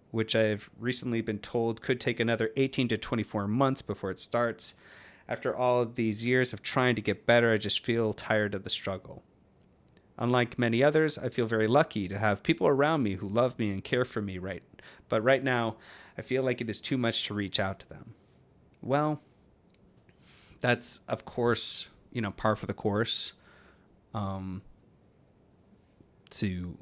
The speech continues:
um, feel that way. And, uh, <sighs> other people are no easy thing either <laughs> to, um, uh, just, you know, expect them to always have the right reactions. They very rarely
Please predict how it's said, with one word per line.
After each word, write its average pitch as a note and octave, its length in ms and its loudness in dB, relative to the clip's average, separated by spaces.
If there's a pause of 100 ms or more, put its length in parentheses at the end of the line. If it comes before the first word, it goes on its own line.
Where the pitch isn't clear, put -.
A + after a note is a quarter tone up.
(120)
um, F2+ 440 -12
feel G#2+ 180 -10
that G2+ 200 -8
way. A2 340 -10 (1500)
And, D3+ 420 2
uh, C#3 340 4 (360)
<sighs> - 360 -6
other G3 200 4
people E3 360 2
are B2+ 220 4
no B2 540 2 (120)
easy A2 760 -2
thing G2+ 380 -2
either - 380 -2 (340)
<laughs> - 340 -6
to, B2 460 4
um, G2 300 -4 (1120)
uh, F#2 480 0 (400)
just, - 540 0 (100)
you A2+ 160 -4
know, G#2 180 -2
expect C3 360 4
them B2+ 140 6
to A#2+ 60 8
always A#2 300 6
have A2 160 4
the G#2 80 0
right G2 220 2
reactions. G#2 720 0
They G2 120 0
very G#2 320 4
rarely G2 420 -4